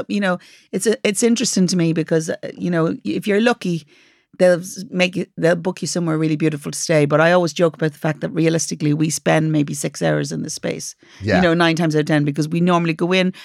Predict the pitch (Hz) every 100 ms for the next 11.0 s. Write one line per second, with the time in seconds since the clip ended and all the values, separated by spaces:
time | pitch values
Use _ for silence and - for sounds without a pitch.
0 | - 190 185 185 175 170 180 180 175 -
1 | - _ - 165 165 - - _ - -
2 | 190 180 160 165 156 - 156 156 165 170
3 | 165 156 151 160 170 147 151 151 147 147
4 | - - _ 160 160 160 147 - - -
5 | 196 190 160 156 156 156 - 151 147 151
6 | 147 160 165 160 151 147 - 151 147 151
7 | 147 143 147 139 147 - - 175 175 170
8 | 170 220 214 143 - - - 220 220 208
9 | 254 262 226 185 165 - 175 175 214 208
10 | - - 165 160 151 143 151 143 147